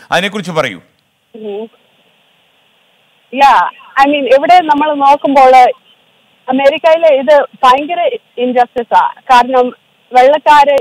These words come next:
Speaker 2: ഈ white police ഓഫീസേഴ്സ്, അത് violence ആ കമ്മിറ്റ് ചെയ്യുന്നത്.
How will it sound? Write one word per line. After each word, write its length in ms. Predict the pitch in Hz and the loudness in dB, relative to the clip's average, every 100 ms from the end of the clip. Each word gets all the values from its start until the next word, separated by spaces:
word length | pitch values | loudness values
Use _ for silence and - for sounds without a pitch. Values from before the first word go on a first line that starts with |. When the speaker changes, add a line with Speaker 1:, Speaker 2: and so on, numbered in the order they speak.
| 247 | -4
Speaker 2:
ഈ 160 | 262 | -8
white 760 | 233 214 247 262 - - _ 277 | -10 -4 -2 -2 -6 -20 _ -2
police 360 | 262 285 294 | -2 -2 -4
ഓഫീസേഴ്സ്, 540 | 277 262 269 262 254 262 _ _ _ _ - | -2 -2 -4 -2 -2 -4 _ _ _ _ -4
അത് 200 | 254 277 | 0 2
violence 640 | 233 254 247 294 330 330 | 2 2 2 0 -6 -4
ആ 60 | 254 | -4
കമ്മിറ്റ് 420 | 226 233 208 196 | -2 -4 -4 -8
ചെയ്യുന്നത്. 480 | 226 214 208 - - | -6 -6 -6 -10 -14